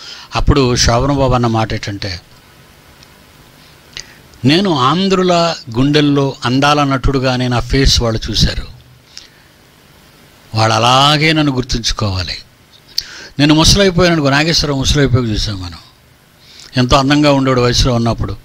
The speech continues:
ముసలైపోయిన తర్వాత అతను చూడలేకపోయి మనం సినిమాలో కళ్ళు శవపైటి కళ్ళు వచ్చేసాయి, ముఖం అంతా శవ పోలికలు వచ్చేసింది. ఒకప్పటి నాగేశ్వరరావును మర్చిపోయారు.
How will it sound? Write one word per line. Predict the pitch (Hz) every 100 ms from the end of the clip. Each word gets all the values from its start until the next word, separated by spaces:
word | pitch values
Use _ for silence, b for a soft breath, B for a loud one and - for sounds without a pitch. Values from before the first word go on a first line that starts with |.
| B B B B B B 165
ముసలైపోయిన | - 185 185 170 160
తర్వాత | 147 143 131
అతను | 123 123
చూడలేకపోయి | - 123 135 135 - 127
మనం | 113 127 139
సినిమాలో | - 139 131 123 120 - B B B B -
కళ్ళు | 131 135
శవపైటి | - 131 131 143 131 131
కళ్ళు | 127 127 127
వచ్చేసాయి, | - 123 - 120 117
ముఖం | 110 113 139
అంతా | 123 127
శవ | 117 120 117
పోలికలు | 123 120 113 120
వచ్చేసింది. | 110 - - 113 101 - - B B B B B B B B - - - - - - -
ఒకప్పటి | 143 - - - 202
నాగేశ్వరరావును | 190 190 196 196 180 151
మర్చిపోయారు. | 135 - 151 127 113